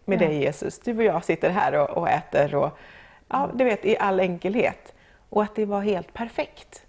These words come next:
Speaker 2: Ja.
Speaker 1: Det fanns liksom inget behov av att hitta någon annan eller ens ha en kompis med.
Speaker 2: Nej.
Speaker 1: Utan det var jag och Jesus på dejt.
Speaker 2: Ja, vad härligt.
Speaker 1: <laughs> Ja.
Speaker 2: Ja.
Speaker 1: Ja.
Speaker 2: Jag tror att det är väldigt lätt att man, eh,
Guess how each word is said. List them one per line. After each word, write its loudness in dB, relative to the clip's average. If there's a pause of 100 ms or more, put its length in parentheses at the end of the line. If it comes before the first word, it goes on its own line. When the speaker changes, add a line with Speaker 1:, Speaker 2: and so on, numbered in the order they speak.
(120)
Speaker 2:
Ja. -6
Speaker 1:
Det -8
fanns -4
liksom -2
inget 0
behov 0
av -6
att -4
hitta -6
någon -8
annan -2
eller 0
ens -4
ha -4
en -8 (100)
kompis -6
med. -10 (380)
Speaker 2:
Nej. -8
Speaker 1:
Utan -4
det 0
var 2
jag 2
och -2
Jesus -4
på -6
dejt. -4 (180)
Speaker 2:
Ja, 4 (400)
vad 0 (100)
härligt. -2
Speaker 1:
<laughs> 0
Ja. -2 (560)
Speaker 2:
Ja. 4
Speaker 1:
Ja. -4 (140)
Speaker 2:
Jag 4
tror 4
att 0
det 8
är 2
väldigt 0
lätt -2
att -10
man, -2
eh, -4